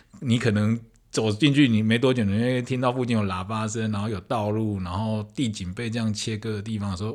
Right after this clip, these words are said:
我要怎么再，再去认识自然？这件事情是对我来讲是有趣的。所以我自己去阳明山的时候，我就觉得我也是把自己的过去的成见先丢在后面，然后重新来到这里，看到什么就觉得，哇，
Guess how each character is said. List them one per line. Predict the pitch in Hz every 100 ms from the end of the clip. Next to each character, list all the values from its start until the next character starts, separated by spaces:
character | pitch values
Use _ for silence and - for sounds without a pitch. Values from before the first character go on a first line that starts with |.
| -
我 | 107
要 | 147
怎 | 147
么 | 95 98
再， | 131 120 107 -
再 | - 143 117
去 | 131
认 | 117 135
识 | 110 120
自 | 104 - 110
然？ | 87 87 - - -
这 | 151
件 |
事 | 139 147
情 | 87
是 | 90
对 | 113 117
我 | 98
来 | 85
讲 | 92 85
是 | 110
有 | 98 -
趣 | - 98
的。 | - - - -
所 | - 185
以 | 170 135 - _
我 | 117
自 | 107 135
己 | 123
去 | 143 139
阳 | 113
明 | 117
山 | 110
的 | 110
时 | 113
候， |
我 | 110 95
就 | 92 107 101
觉 | 95 90
得 | 95
我 | 92 90
也 | 85
是 | - 104 - _ -
把 | 78
自 | 95 143
己 | 104 95
的 | 87 95 92
过 | - 113
去 | 123
的 | 107
成 | 101 - 95
见 | 117 104
先 | 95 101
丢 | 107 90
在 | 95
后 | -
面， | 87 87 82 -
然 | 87
后 | 95
重 | - 92
新 | 90 101 98
来 | 85
到 | 95
这 | 90 98
里， | 85 -
看 | -
到 | 110 101
什 | -
么 | 82 82
就 | 104
觉 | 101
得， | 113
哇， | 151 - - 90